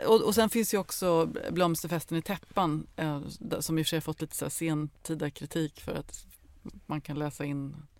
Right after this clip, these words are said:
andra samhällsproblem där. Att den, den är inte helt woke, har jag förstått, längre. Men däremot så fick jag i nytryck Lena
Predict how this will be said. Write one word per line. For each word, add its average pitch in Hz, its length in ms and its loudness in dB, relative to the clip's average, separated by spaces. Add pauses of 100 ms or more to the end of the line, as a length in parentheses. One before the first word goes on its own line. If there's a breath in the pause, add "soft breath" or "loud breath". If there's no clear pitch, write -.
(200)
andra 156 460 0 (680 soft breath)
samhällsproblem 156 1000 2
där. 131 220 4
Att - 140 -2
den, 170 180 0
den 165 120 4
är 175 40 4
inte 165 140 0
helt 156 160 2
woke, 165 600 2 (220)
har - 120 -4
jag 60 180 -4 (140)
förstått, - 400 -4 (480 loud breath)
längre. 143 440 2 (180 soft breath)
Men 220 320 8 (240)
däremot 214 460 8
så 180 140 -2
fick - 220 -2
jag 175 120 6
i 165 100 6
nytryck 185 500 2
Lena 165 340 4